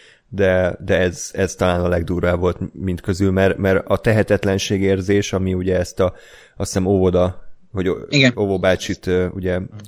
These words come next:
Speaker 1: körülményezte, ugye az a sztori, hogy megvádolják, hogy, hogy egy kislányt, ö, molesztált, és igazából ennyi a sztori. Az, azban az érdekes, hogy ez egy dán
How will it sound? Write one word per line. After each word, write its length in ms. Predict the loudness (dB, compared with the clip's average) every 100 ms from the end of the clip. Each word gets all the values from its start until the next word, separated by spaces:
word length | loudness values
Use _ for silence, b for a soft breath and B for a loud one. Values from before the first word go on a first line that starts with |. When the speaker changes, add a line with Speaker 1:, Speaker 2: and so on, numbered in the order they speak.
| -6
Speaker 1:
körülményezte, 500 | -2 0 -2 -4 -4
ugye 140 | 0
az 120 | 0
a 40 | -2
sztori, 300 | -4 -4 -2
hogy 140 | -2
megvádolják, 600 | -2 -2 -2 0 -2 -2
hogy, 220 | -6 -8 -8
hogy 300 | -10 -10 -14 -16 -8
egy 360 | -6 -6 -10 _ _ _ -14
kislányt, 600 | -10 -8 -6 -6 -8 -16 _ -20
ö, 200 | -16 -16 -16 -10
molesztált, 720 | -4 -4 -4 -4 -4 -4 -8 b b b b b _ _
és 320 | -8 -6 -6 -4
igazából 440 | -2 0 2 2
ennyi 160 | 0 -2
a 40 |
sztori. 460 | -2 0 2 0 -2 -2
Az, 200 | 0 2
azban 340 | 0 2 2
az 140 | 2 0
érdekes, 320 | 0 0 -2
hogy 100 | 0
ez 60 | 0
egy 100 | 4
dán 540 | 4 4 0 -6